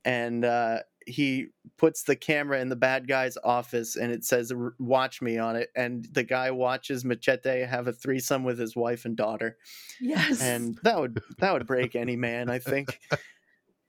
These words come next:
Speaker 2: Yeah,
Speaker 1: Um,
Speaker 2: he is a little incensed about it, I think.
Speaker 1: <laughs> Yeah.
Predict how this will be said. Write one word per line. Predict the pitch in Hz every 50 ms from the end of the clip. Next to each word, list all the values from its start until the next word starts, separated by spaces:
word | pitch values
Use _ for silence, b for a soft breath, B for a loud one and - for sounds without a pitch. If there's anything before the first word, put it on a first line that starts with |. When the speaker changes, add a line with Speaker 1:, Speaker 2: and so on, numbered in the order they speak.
| _ _ _ _ _ _ _ _ _ _ -
Speaker 2:
Yeah, | 381 349 392 - 135 - - - 127
Speaker 1:
Um, | 247 240 240
Speaker 2:
he | - 339
is | 349 320 294
a | 294
little | 277 254 247 247
incensed | 220 220 208 - - - 190 180 196 190 - - -
about | 208 190 - 165 175 175 185
it, | 196 190 190
I | 190 190
think. | - 190 185 185 196 208 - - - _ _ _ _ _ _ _ _ _ _ _ _ _ _
Speaker 1:
<laughs> | 139 - - - - 180 - - 175 160 - -
Yeah. | 160 147